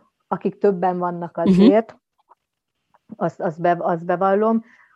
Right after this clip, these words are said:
Speaker 1: akik viszont növénykedvelők, és
Speaker 2: Aha.
Speaker 1: nagyon sok cserepes növénye van otthon a lakásba, és szereti a különlegesebb növényeket is kipróbálni, ők nem valószínű, hogy meg fogják inni, megkóstolják róla, de nem a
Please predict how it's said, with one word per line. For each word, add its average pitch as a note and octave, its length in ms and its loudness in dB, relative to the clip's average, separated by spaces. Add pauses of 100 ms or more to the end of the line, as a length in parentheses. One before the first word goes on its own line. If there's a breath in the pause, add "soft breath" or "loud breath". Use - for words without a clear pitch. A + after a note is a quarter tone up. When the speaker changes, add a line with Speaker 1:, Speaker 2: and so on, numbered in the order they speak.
Speaker 1:
akik G3 400 -4
viszont F#3+ 500 -2
növénykedvelők, F3 1200 -2
és F3 260 -6
Speaker 2:
Aha. F#3+ 160 2
Speaker 1:
nagyon F#3 280 2
sok - 440 -8
cserepes G#3 500 0
növénye G3+ 380 -2
van F3 180 -4
otthon A#3+ 360 -6
a E3+ 100 0
lakásba, G#3+ 540 -4
és F#3+ 220 -4
szereti F#3+ 340 -6
a E3+ 160 -6
különlegesebb F#3 840 -6
növényeket F3 600 -8
is E3+ 180 -10 (360 soft breath)
kipróbálni, A#3 720 4
ők G3+ 240 4
nem G3 360 0 (540)
valószínű, F3+ 520 0
hogy F3 120 0
meg F#3 160 -4
fogják F3 440 -6
inni, B3+ 280 -2
megkóstolják G#3+ 1120 -2
róla, G#3 340 -2
de F#3 140 -2
nem F#3+ 340 -6
a F3+ 340 -8